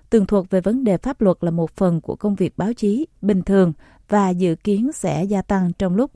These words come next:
Trung Quốc thúc đẩy cho sự phát triển của chế độ pháp trị. Giới hữu trách Trung Quốc lập luận rằng những biện pháp kiểm soát nghiêm ngặt là cần thiết để làm cho những tình huống như vậy không vượt khỏi tầm kiểm soát hoặc để ngăn chặn sự tụ tập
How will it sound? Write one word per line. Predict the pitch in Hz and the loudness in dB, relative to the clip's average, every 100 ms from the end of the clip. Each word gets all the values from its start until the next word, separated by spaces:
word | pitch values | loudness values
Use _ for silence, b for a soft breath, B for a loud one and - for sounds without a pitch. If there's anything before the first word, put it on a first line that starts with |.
| - | -4
Trung | 202 175 | -4 0
Quốc | 294 - | -2 -4
thúc | 349 | -6
đẩy | 170 - | -4 -4
cho | 185 | -6
sự | 190 - | -6 -6
phát | 254 277 | -6 -6
triển | - - 196 | -6 -6 -6
của | - - | -6 -6
chế | 233 | -4
độ | 247 139 | -2 -4
pháp | - 247 - | -4 -8 -2
trị. | 175 131 - b b b b b - | 0 0 -4 b b b b b -2
Giới | 196 254 | 0 2
hữu | 247 156 | -2 -2
trách | 254 - | -4 -4
Trung | 202 180 | -6 -2
Quốc | 247 302 - | -2 -2 -2
lập | - 180 | -2 0
luận | 160 | 0
rằng | 160 180 165 B B - | 0 0 -2 B B -4
những | 170 220 | 0 0
biện | 226 151 | 0 -2
pháp | - 254 - | -4 -6 -4
kiểm | - - | -8 -6
soát | 226 277 233 | -4 -2 0
nghiêm | 196 185 | 0 0
ngặt | 165 - B B | 0 -4 B B
là | 185 190 175 | -2 0 0
cần | 185 175 | 0 0
thiết | 233 339 - | 0 0 -2
để | 160 | -4
làm | 180 185 160 | 0 0 0
cho | 190 | -2
những | 180 165 | -2 -2
tình | 214 160 | -4 -4
huống | 170 190 277 | -4 -4 -2
như | 202 | -2
vậy | 180 135 139 | 2 0 0
không | - 214 | -2 -2
vượt | 190 170 - | 0 -2 -2
khỏi | 147 - | -4 -4
tầm | - 175 | -4 -6
kiểm | 156 95 | -4 -8
soát | - 226 311 B B B | -4 -2 -2 B B B
hoặc | - 233 - | -2 -2 0
để | 156 | -2
ngăn | 202 208 | 0 -2
chặn | 202 175 156 | -2 -4 -4
sự | - 165 139 | -4 -4 -4
tụ | - - | -6 -6
tập | 160 | -6